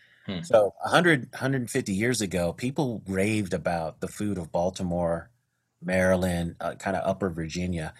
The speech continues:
Speaker 2: and that was heavily influenced by, uh, enslaved cooks. The thing is, the food was so good that they overate, and so a lot of the delicacies that were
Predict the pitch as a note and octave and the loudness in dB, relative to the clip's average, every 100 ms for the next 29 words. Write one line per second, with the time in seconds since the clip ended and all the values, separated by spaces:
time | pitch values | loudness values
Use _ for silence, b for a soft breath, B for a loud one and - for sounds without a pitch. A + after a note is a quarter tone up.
0 | b b F#2+ A#2+ A2+ - - A#2+ B2 A2 | b b 2 4 4 4 4 4 4 2
1 | F#2+ F#2 - G2+ F2 - F2 E2 D#2+ - | 2 -2 -2 -2 -2 -4 -2 -2 -6 -8
2 | E2 - E2 - F#2+ E2+ - F#2 E2+ - | -10 -8 -6 -2 -2 -4 -6 -6 -4 -4
3 | - - b b b b G#2 D3+ D3 C#3 | -4 -6 b b b b 2 6 8 8
4 | G#2+ G#2+ - D3 B2 A2 - B2+ A2 A#2+ | 6 2 4 6 6 4 8 6 6 6
5 | B2+ G#2 G#2 G2 G#2 G2+ A#2 A2+ A2 F2+ | 8 6 4 2 2 2 2 4 2 2
6 | B2 G2+ - _ _ G2+ F#2+ - A2 G2+ | 0 -2 -8 _ _ -4 -2 4 6 6
7 | G2 G2 G#2 A2+ A#2+ G#2 G2 G#2 A#2 A2+ | 4 4 6 8 6 4 4 6 6 4
8 | A2 - F#2+ F2 F#2+ F#2 - F#2+ F2+ | 0 0 -2 2 2 2 2 0 -2